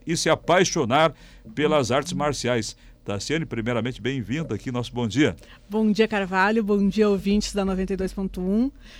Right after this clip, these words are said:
Speaker 2: Mais uma vez estamos aqui, muito obrigado pela oportunidade de estarmos aqui.
Speaker 1: Eu quero, antes que a Tassiane conte pra gente como é que foi pra você se interessar pelas artes marciais, essa paixão que você tem no teu dia a dia,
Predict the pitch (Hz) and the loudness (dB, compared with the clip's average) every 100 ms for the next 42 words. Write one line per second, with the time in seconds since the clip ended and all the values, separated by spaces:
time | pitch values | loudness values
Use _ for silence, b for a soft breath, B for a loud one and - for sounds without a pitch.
0 | B 196 202 214 214 202 196 196 208 202 | B -4 -2 0 0 0 -2 -2 -4 -2
1 | 202 - 226 226 226 214 208 196 196 202 | -4 -2 0 0 0 -2 -2 -2 -2 -4
2 | 208 208 190 180 175 - - 202 226 214 | -4 -2 -2 -4 -6 -10 -6 -2 0 0
3 | 214 202 190 196 196 208 196 - 190 202 | 0 0 2 0 0 -2 -2 -8 -10 -6
4 | 196 180 190 214 - 165 - b b b | -2 0 0 -2 -2 -6 -8 b b b
5 | b b b b - 127 113 127 143 156 | b b b b -12 -10 -4 -2 0 -2
6 | 160 - 175 165 170 143 156 151 - 175 | -4 -4 -4 -2 -2 -2 -2 -2 0 0
7 | 196 175 156 127 156 - 123 151 170 - | 0 -4 0 0 0 -4 -6 -4 -6 -6
8 | 160 180 151 120 113 - 139 160 B B | -4 -2 -4 -4 -4 -2 -4 -4 B B
9 | B - 131 113 143 170 123 143 160 156 | B -6 -4 -2 0 0 2 0 0 0
10 | 123 131 147 - 135 127 - 131 139 95 | 0 0 -2 -4 -4 -4 0 0 0 -4
11 | - B B - - 123 131 110 143 151 | -8 B B -10 -6 -4 0 0 -2 -4
12 | 117 110 131 117 127 127 113 107 92 113 | -4 -4 -4 -4 -4 -4 -4 -6 -4 -4
13 | 85 127 151 156 151 | -4 -6 -6 -6 -6